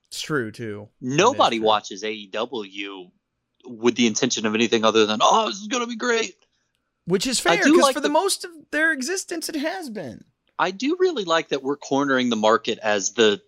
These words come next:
Speaker 2: like, consistently critical of A E W podcast. Not that that's gonna do much
Speaker 1: Yeah.
Speaker 2: for our numbers,
Speaker 1: It
Speaker 2: but
Speaker 1: won't. And, and to be fair, like, we li-, we want a, like, we were happy about A E W. We're all bo-, all on board. We loved most, you know, it was,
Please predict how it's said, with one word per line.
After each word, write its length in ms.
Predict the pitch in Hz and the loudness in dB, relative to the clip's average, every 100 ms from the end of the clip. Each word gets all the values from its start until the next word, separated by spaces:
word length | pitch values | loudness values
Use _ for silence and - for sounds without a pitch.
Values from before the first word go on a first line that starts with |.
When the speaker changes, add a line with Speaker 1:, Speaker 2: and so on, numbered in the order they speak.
| _ | _
Speaker 2:
like, 260 | 120 107 - | 0 0 -4
consistently 760 | 139 120 - 123 - 123 110 | -4 -2 0 0 0 0 -2
critical 540 | 98 - 131 113 123 110 | -4 2 2 4 2 2
of 80 | 107 | 2
A 100 | 110 | 2
E 260 | 117 104 | 0 0
W 420 | 98 104 107 98 | 2 4 2 -2
podcast. 720 | - 104 101 - 98 92 - 120 | -2 0 0 -2 -10 -6 -6 -2
Not 160 | 107 | -4
that 100 | 101 | 0
that's 180 | 113 - | -2 0
gonna 140 | 110 104 | -6 -2
do 120 | 113 | 0
much 180 | 110 113 | 2 0
Speaker 1:
Yeah. 100 | 110 | -2
Speaker 2:
for 80 | 101 | -2
our 120 | 104 | -2
numbers, 540 | 110 113 107 101 - - | -4 -2 -2 -4 -10 -2
Speaker 1:
It 40 | |
Speaker 2:
but 160 | 107 104 | -2 -2
Speaker 1:
won't. 260 | 117 110 _ _ _ _ _ _ _ _ _ _ | -6 -16 _ _ _ _ _ _ _ _ _ _
And, 280 | 123 208 285 | -6 -4 -4
and 100 | 285 | -4
to 80 | 294 | -2
be 140 | 359 | -2
fair, 200 | - 320 | 0 -2
like, 200 | 294 269 | 0 -2
we 240 | 233 349 339 | 2 4 2
li-, 220 | 185 196 - - - 233 | 0 -8 -10 -18 -16 -4
we 180 | 302 | -2
want 320 | 285 226 330 330 _ | 0 2 0 -2 _
a, 220 | 220 208 151 | -2 -2 0
like, 140 | 220 | -2
we 140 | 202 320 | 0 0
were 120 | 247 | 0
happy 340 | 247 311 269 | 0 -4 -2
about 180 | 214 202 | 0 2
A 160 | 196 175 | 2 2
E 20 | |
W. 280 | 170 151 180 | 0 0 0
We're 180 | 302 | 2
all 160 | 285 269 | 4 2
bo-, 280 | 196 214 302 | 0 -2 0
all 260 | 202 220 | 0 2
on 180 | 277 269 | 2 0
board. 380 | 190 247 240 170 | 0 0 0 -2
We 100 | 190 | -4
loved 340 | 185 220 226 | 0 0 -2
most, 320 | 190 226 262 - | -2 -2 -2 -4
you 80 | |
know, 260 | 226 190 208 | -2 -2 -6
it 100 | - | -6
was, 300 | 233 262 - | -4 -4 -6